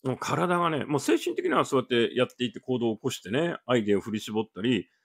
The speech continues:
もう一個副業したりとか、まあ、何かメルカリでなんか売ったりとかね、もう這いつくばってでも、あの、収入増やして、なんとか補っていくっていう形でいいんですが、これはね、あの、精神的にはそれでいいんだけど、今度ね、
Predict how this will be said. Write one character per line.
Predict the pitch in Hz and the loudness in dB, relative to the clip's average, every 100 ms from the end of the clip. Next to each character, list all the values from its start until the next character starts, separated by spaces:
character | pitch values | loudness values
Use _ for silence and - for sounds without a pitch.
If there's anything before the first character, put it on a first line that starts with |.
| _ | _
も | 113 131 | 0 2
う | |
一 | - | 2
個 | 107 | -4
副 | - - 110 | -4 -6 -2
業 | 117 | -2
し | 107 | 0
た | 120 | -4
り | 101 | -4
と | - | -4
か、 | 101 85 - _ | -4 -4 -8 _
ま | 113 | -2
あ、 | 104 | 0
何 | 113 101 | 0 0
か | 95 | -2
メ | 101 | -4
ル | 101 | -2
カ | 107 | -2
リ | 104 | -2
で | 110 | -2
な | 127 | -2
ん | |
か | 104 | -4
売 | 95 | -6
っ | |
た | - 120 | -2 -2
り | 98 | -2
と | - | -6
か | 107 | -4
ね、 | 175 - _ _ _ - | -4 -4 _ _ _ -4
も | 120 98 | -2 -2
う | |
這 | - 131 | 0 -2
い | |
つ | - | -2
く | 139 | -4
ば | 185 | -4
っ | - | 0
て | 127 | 0
で | 120 | 2
も、 | 147 139 87 - | 2 2 0 -4
あ | |
の、 | 107 | -6
収 | - 123 117 | -4 -2 0
入 | 120 | -2
増 | 113 135 | -2 -4
や | 160 | -4
し | - | -2
て、 | 113 87 _ _ _ _ | -4 -4 _ _ _ _
な | 131 131 | 2 2
ん | |
と | 107 | 0
か | - 117 | 0 0
補 | 101 | 2
っ | 113 131 127 - | 2 0 0 -6
て | |
い | 104 | -8
く | - | -6
っ | - | -8
て | _ | _
い | 117 | -4
う | |
形 | 107 123 127 127 | -2 -4 -4 -4
で | 117 107 208 | -6 -4 2
い | 220 | 2
い | |
ん | 190 110 | 4 2
で | 98 | -2
す | - 90 | -2 -2
が、 | 113 120 71 _ _ _ _ _ _ _ _ - | 4 4 2 _ _ _ _ _ _ _ _ 0
こ | |
れ | 127 | 4
は | 123 | 4
ね、 | |
あ | 117 98 107 | 4 2 0
の、 | 113 | -4
精 | - 262 | 0 0
神 | 262 247 | 0 -4
的 | 226 | 2
に | 214 | 0
は | |
そ | 151 | 0
れ | 147 | -4
で | 135 | -2
い | |
い | 147 | 0
ん | 127 | 0
だ | |
け | 101 | 0
ど、 | 92 - - | -4 -6 -4
今 | 196 | 0
度 | |
ね、 | 107 | 0